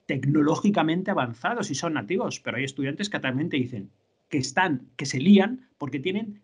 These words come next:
tal cantidad de variedad de material que no saben cómo organizarlo, integrarlo de manera secuencial para saber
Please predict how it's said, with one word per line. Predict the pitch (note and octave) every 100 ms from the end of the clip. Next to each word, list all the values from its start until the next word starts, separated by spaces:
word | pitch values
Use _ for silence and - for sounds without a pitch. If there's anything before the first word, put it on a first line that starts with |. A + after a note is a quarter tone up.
| _
tal | A#3+ C4+
cantidad | B3+ A#3 A3 A3
de | G#3 G3+
variedad | F#3+ G3 G3 G3
de |
material | F#3+ F3+ F3+ E3+ G3+ A3+ _
que | D#3
no |
saben | - G3+ D3+
cómo | B2 F#3+ A3
organizarlo, | A#3 A3 G#3+ G#3 A3 D3
integrarlo | D#3 F#3+ G3 G#3+ D3+
de | B2
manera | B2+ E3+ F3
secuencial | - C3+ G3 G3+ G#3+ G#3+
para | D3+
saber | C3 B2 A3+ -